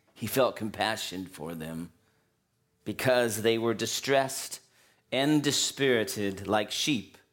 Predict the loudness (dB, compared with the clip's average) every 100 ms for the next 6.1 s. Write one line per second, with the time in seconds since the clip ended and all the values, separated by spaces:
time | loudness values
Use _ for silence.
0 | _ _ _ -14 -4 -2 -2 -4 -8 -8
1 | -8 -12 -14 _ _ _ _ _ _ _
2 | _ -6 0 4 4 4 0 2 4 4
3 | 4 4 4 2 2 0 2 2 4 4
4 | 4 2 -2 -10 _ -8 -4 0 2 2
5 | 4 4 4 0 0 0 0 -2 -4 -6